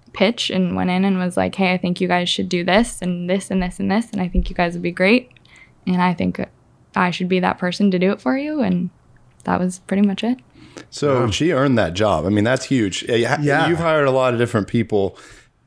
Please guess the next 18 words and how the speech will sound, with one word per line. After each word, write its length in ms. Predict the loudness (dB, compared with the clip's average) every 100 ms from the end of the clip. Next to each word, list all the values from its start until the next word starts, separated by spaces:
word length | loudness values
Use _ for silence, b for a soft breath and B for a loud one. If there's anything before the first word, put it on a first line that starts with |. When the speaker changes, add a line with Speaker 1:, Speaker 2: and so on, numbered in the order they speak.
| -8
Speaker 2:
Talk 260 | 0 0 2
to 80 | 2
me 140 | 2
about, 480 | 2 4 2 2 0
you 100 | 0
know, 160 | 2 0
somebody 380 | 0 2 2
coming 280 | 0 2 2
in 80 | 2
with 140 | 2
a 60 | 0
full 220 | 0 0
plan, 680 | 0 0 2 2 2 0 -2 -2
no 240 | 0 0
background 540 | 2 0 0 2 2
in 100 | 4
this, 200 | 2 2 0
telling 440 | 0 2 2